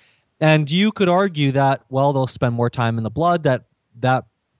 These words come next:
will bias them towards more oxidative damage and contribute to atherosclerosis. On the other hand,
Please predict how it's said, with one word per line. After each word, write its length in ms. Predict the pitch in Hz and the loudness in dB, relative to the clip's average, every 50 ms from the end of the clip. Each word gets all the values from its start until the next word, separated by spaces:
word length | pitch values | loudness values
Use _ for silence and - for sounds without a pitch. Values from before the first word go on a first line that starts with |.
| _ - | _ -8
will 320 | 127 123 127 120 117 117 | -2 0 0 2 2 0
bias 460 | 107 - - 120 127 139 143 135 - | -2 -2 0 0 2 2 0 -2 -2
them 240 | - 139 127 127 120 | -2 -4 -4 -4 -6
towards 360 | - - 120 117 113 - - | -4 -2 -2 -2 -2 -4 -6
more 220 | 123 120 120 120 95 | -2 0 0 0 2
oxidative 560 | 113 120 117 - - 123 110 110 104 107 98 | 0 -2 -2 -2 -6 -6 -4 -4 -6 -6 -2
damage 400 | - 143 147 151 147 147 143 127 | 0 0 2 2 2 0 -2 -2
and 160 | 131 120 117 | -6 -8 -6
contribute 420 | - 120 - - 135 117 123 117 - | -8 -8 -4 -4 -2 -2 -2 -2 0
to 60 | 127 | 2
atherosclerosis. 1040 | 113 110 - 110 104 104 101 - - - 117 123 139 131 - 107 95 78 - - - - - - - - - _ _ - | 2 2 0 -2 -2 -4 -4 -6 -4 0 2 2 2 0 0 -2 -4 -4 -4 -6 -8 -10 -14 -20 -20 -20 -20 _ _ -2
On 120 | 123 131 | -2 0
the 100 | 143 156 | 2 2
other 180 | 185 226 262 247 | 2 2 0 0
hand, 400 | 180 175 127 117 117 120 120 | 0 0 2 2 2 0 -2